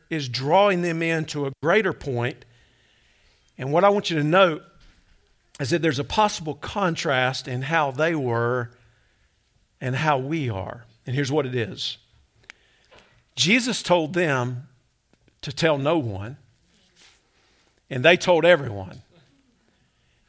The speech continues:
Jesus tells us, commands us to tell everyone,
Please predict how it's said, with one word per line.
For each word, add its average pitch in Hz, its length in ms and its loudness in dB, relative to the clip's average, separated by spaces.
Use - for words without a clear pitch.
Jesus 233 600 2
tells 175 400 6
us, 202 400 6
commands 170 680 2
us 135 380 4
to 156 120 -6
tell 196 300 6
everyone, 214 760 4